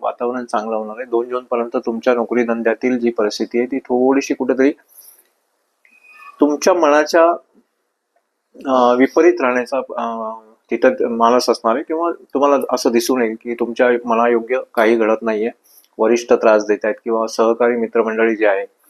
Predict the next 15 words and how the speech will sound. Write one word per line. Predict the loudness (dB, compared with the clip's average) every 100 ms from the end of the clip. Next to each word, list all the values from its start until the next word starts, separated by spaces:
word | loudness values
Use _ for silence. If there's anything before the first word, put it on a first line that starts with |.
| _ _ _ _ 0
ती |
कुठेतरी, | 2 2 2 2 2 0 -2
अ, | -2 0 0 -2 -4 _ _ _ _ _
हितशत्रूसारखे | -18 -8 -2 0 2 2 2 2 2 4
वागतायत. | 2 2 -2 -2 -6 _ -20 -20 _ _ _ _ _ _ _ _ _ _ 0
दोन | 4 4 6
जून | 4 4
नंतर | 0 2 0
हे | 2 -4 -4
सगळं | -2 0 4
काही | 2
संपणार | 2 -6 -6 -8
आहे | -8 _ _ _ _ _ _ _ _ -2
आणि | 2 2 0 -4 _ _ _ _ _ _ _ _ _ 0
त्यानंतर | 2 2 2 2